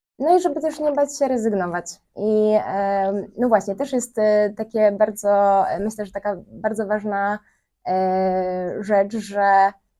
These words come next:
czasami w trakcie studiów, to też swe-, z swojej perspektywy mogę powiedzieć, e, wydaje nam się, że wszyscy już wiedzą, co chcą robić w życiu dalej, ale tak nie jest, w sensie próbujmy.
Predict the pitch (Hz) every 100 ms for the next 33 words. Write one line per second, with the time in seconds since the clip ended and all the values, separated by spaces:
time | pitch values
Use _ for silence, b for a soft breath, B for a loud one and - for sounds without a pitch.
0 | _ _ - 214 - 254 220 180 180 185
1 | 196 196 - 226 185 170 175 208 196 -
2 | 185 180 - 208 196 185 185 190 214 208
3 | - _ 196 - 190 190 190 190 190 175
4 | 170 220 220 _ _ _ _ - 190 190
5 | 180 226 311 285 247 233 208 - - 240
6 | - 220 202 202 190 185 175 - 180 165
7 | 165 170 170 - 165 165 156 156 _ -
8 | 214 226 330 330 262 185 180 - 247 262
9 | 311 381 302 214 196 190